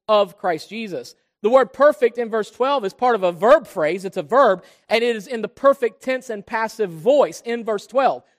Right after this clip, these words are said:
So when Paul says, "Not as though I'd already attained, either were already perfect"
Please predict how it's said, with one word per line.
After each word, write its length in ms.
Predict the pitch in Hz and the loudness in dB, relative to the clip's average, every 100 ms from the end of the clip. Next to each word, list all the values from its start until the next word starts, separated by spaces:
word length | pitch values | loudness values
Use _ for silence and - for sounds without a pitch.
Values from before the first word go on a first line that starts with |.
| _ | _
So 80 | 247 | -2
when 120 | 247 | -2
Paul 240 | - 311 302 | 2 2 2
says, 400 | 311 320 240 - _ _ _ _ _ - | 2 2 0 -4 _ _ _ _ _ -4
"Not 300 | 220 349 370 | 2 2 2
as 120 | 262 | 2
though 100 | 285 | 4
I'd 160 | 254 | 4
already 680 | 247 262 285 247 254 311 277 | 2 2 4 4 2 2 0
attained, 560 | 214 - 294 294 208 220 | -2 -2 -6 -4 -6 -8
either 280 | 262 294 262 | -6 -2 0
were 180 | 247 | 2
already 540 | 269 262 247 247 226 202 | 4 4 4 2 -2 -6
perfect" 880 | - - 302 294 - 123 104 - | -6 4 4 4 -6 -10 -10 -20